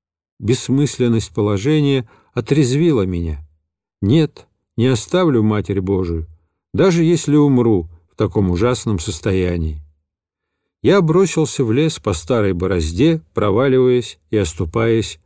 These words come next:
в глубоком снегу. Достав из дупла иверскую икону Матери Божией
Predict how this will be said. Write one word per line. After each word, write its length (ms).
в 120
глубоком 540
снегу. 540
Достав 540
из 100
дупла 420
иверскую 680
икону 340
Матери 460
Божией 560